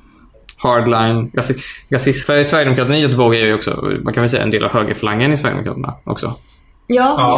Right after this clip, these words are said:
Speaker 2: jo.
Speaker 3: absolut.
Speaker 1: Jörgen Fogelklou då, som vi nämnde här, som är gruppledaren i Sverigedemokraterna, han är ju bland annat känd för sitt Flashback-konto Afghan, där han har skrivit många, eh, nedsättande uttryck mot, eh, svarta människor och judar och liknande, liksom.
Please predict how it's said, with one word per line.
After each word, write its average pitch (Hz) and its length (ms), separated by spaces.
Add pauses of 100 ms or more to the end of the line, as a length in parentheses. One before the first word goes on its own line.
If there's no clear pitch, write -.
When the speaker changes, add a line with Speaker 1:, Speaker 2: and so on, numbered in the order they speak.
Speaker 2:
jo. 143 60
Speaker 3:
absolut. 135 480 (120)
Speaker 1:
Jörgen 131 380
Fogelklou 131 580
då, 110 120
som 110 140
vi 107 100
nämnde 107 240
här, 107 240
som 113 200
är 107 180
gruppledaren 110 540
i 127 40
Sverigedemokraterna, 107 500
han 110 180
är 113 40
ju 113 340 (400)
bland 143 160
annat 120 200
känd 123 300
för 123 120
sitt 120 200
Flashback-konto 113 720
Afghan, 151 600 (280)
där 123 80
han 120 80
har 120 60
skrivit 117 400 (360)
många, 117 1200
eh, 127 60
nedsättande 123 580
uttryck - 320 (280)
mot, 120 280 (140)
eh, 110 480
svarta 143 280
människor 139 500
och 139 80
judar 131 520
och 131 80
liknande, 127 480
liksom. - 260